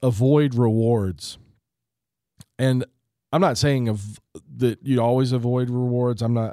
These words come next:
I'm not even, I don't even remember what all he said in here. But I, but I think that you,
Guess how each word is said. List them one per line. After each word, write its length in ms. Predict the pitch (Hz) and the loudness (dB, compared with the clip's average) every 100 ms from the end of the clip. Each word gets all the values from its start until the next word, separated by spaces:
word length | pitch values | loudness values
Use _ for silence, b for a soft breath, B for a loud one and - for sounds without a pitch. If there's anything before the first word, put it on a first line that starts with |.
| - | -6
I'm 160 | 117 | -4
not 160 | 117 113 | -2 -2
even, 320 | 107 104 101 | 0 -2 -4
I 80 | - | -6
don't 140 | 110 107 | -2 -2
even 120 | 101 | -2
remember 280 | 101 104 101 | -4 -4 -4
what 140 | 101 | -4
all 100 | 101 | -2
he 120 | 92 98 | -4 -6
said 300 | - 107 104 | -8 -8 -6
in 100 | 98 | -6
here. 320 | 98 98 92 b b b b b b - | -6 -8 -10 b b b b b b -2
But 100 | 123 | 0
I, 100 | - | 0
but 120 | 127 123 | 0 0
I 100 | 120 | 0
think 320 | 180 185 151 | 0 0 -2
that 200 | 131 - | -4 0
you, 280 | 135 127 | 0 0